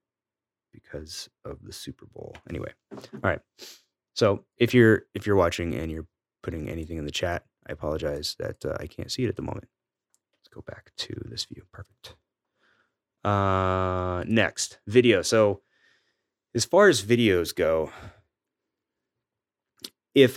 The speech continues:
I'm pre-, if I'm creating some sort of social media content for you, I mean, my background is kind of in social digital. That's sort of one of my selling points of, of the work that I do is that, uh, you know, I'm aware of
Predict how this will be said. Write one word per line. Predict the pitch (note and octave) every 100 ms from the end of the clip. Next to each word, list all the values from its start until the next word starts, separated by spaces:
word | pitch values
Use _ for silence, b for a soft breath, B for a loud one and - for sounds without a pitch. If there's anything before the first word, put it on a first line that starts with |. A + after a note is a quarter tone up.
| -
I'm | C#3+ D#3+
pre-, | - C#3 -
if | B2 B2+
I'm | D3
creating | - C#3 C3 A#2+ A#2
some | - G#2+
sort | A2+ G2+
of |
social | - G2+ G2+
media | F#2 F#2
content | G2 F#2 G#2 -
for | G2
you, | F#2 F2 F2+ -
I |
mean, | G2
my | G2 F#2+
background | F#2 F#2 G2 F#2
is | F2
kind | - F2
of |
in | E2
social | - F2+ -
digital. | D#2+ F2+ F2+ F2
That's | F2 - - _ -
sort | G#2 F2
of |
one | E2+
of | E2+
my | D#2+ - _ _
selling | - - E2 D#2
points | - D#2+ E2
of, | D#2+ _ _ _ _ _ -
of | E2
the | E2+
work | E2+ F2+ -
that | F2
I | F2
do | E2+ E2+
is | E2
that, | D#2+ - _ _ B1
uh, | -
you | E2
know, |
I'm | D#2+ D#2+
aware | D#2+ E2 E2
of | D#2+